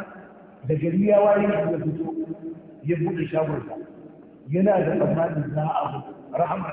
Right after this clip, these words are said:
Allah za ta same shi zai samu kuɗi. Ma'aikacin gwamnati sai ya yi kwana ashirin da shida yake tsammanin rahama. Kwana ashirin da shida, sannan zai fara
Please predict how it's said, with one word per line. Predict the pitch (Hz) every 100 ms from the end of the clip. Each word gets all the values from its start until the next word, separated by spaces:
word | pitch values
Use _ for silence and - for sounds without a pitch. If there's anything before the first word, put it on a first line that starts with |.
| -
Allah | 175 165 147
za | 147
ta | 143 131 135
same | 131
shi | 131
zai | 139
samu | 120 120
kuɗi. | - - 127 - - - - - - -
Ma'aikacin | 160 175 185 156 160 156
gwamnati | 170 165 156 -
sai |
ya | 156
yi | 156 151
kwana | 156 160 156
ashirin | - 160 143 160
da | 147
shida | 147 143
yake | 143 - 143
tsammanin | 143 131 139 127
rahama. | 127 127 120 - - - - - - - - - - - 554 - - - - - - - - - - - - -
Kwana | 185 202
ashirin | - - 190 220
da | 214 214 208 - - -
shida, | - - - - - - - - - - - -
sannan | 180 170 170
zai | 175
fara | 165 165